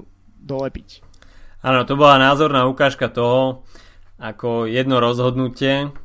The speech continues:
Speaker 2: ktoré trvá niekoľko sekúnd a potom následné,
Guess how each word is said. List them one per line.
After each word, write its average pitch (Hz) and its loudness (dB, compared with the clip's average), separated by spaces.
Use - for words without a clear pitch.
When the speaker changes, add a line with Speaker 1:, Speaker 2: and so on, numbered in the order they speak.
Speaker 2:
ktoré 113 -10
trvá 123 -2
niekoľko 123 -4
sekúnd 131 -6
a 104 -8
potom 117 -6
následné, 120 -2